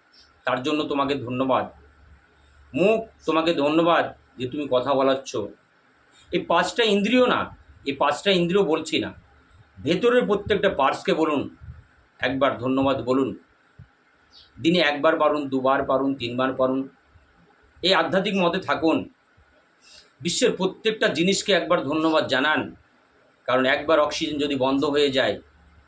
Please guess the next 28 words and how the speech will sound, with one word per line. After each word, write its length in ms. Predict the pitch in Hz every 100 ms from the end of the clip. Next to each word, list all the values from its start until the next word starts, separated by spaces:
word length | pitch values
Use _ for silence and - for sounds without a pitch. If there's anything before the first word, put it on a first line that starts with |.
| _ _ _ _ _
আপনার 240 | 113 131
প্রাণটা 360 | 127 123 123 127
আর 140 | 127
থাকবে 320 | - 98 104 107
না। 200 | 92 87 - - _ _ _ _ _
তাহলে 220 | 156 190
গাছ 300 | 175 170 170
অক্সিজেন 420 | 180 170 160 175 156
দেয়। 280 | 147 123 - - - - _ _ - - - - - _ _ - - _ _ _ _ _ _ - - - - -
প্রত্যেকটা 600 | 254 254 - 277 262 233
জিনিসকে, 480 | - 160 190 - 196
আপনি 200 | 170 170
একটা 200 | 156 156
কথা 160 | 156
বললাম, 260 | 147 139 127
জল 320 | 131 147 170
খেয়ে 220 | 165 165
আমরা 240 | 160 147 147
বেঁচে 260 | 143 139
আছি, 200 | 143 135
জলের 320 | 127 131 139 147
উপর 340 | 127 123 139
নাম 280 | 143 143 131
হচ্ছে 300 | 123 - 135
জীবন। 360 | 113 120 110 95 _ _ _ _ _ - - - 170
প্রত্যেকটা 480 | 160 - 202 202 190
জিনিসকে 340 | 139 160 165 175 123
একবার 320 | 131 131 139